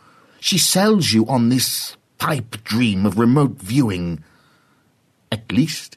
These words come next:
it doesn't involve shit being blown up," snaps one of the men. And once again, there is an awkward silence.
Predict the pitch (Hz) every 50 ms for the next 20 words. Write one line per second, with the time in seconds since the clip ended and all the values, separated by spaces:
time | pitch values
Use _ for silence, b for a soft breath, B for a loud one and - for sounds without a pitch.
0 | _ - 95 - - - 90 85 - 95 82 73 - - 87 82 73 85 85 82
1 | 80 76 - - - - - 135 104 - - - _ _ - 98 95 87 85 82
2 | 73 71 87 92 92 90 85 85 82 87 85 80 - - - - _ _ _ _
3 | _ - - - 92 87 76 73 - - 85 85 85 76 73 85 82 85 85 85
4 | 82 - - _ b b b b b b b b b b b b b b b b
5 | b b b b _ 80 82 80 76 80 90 104 - 110 117 113 104 87 78 76
6 | 73 71 b b b b b b b b b b _ _ - - 160 165 165 151
7 | 156 85 80 80 78 - - _ _ _ - 82 82 76 - 95 92 87 - -
8 | 82 - - - - 82 85 69 62 62 - - - - - - - - -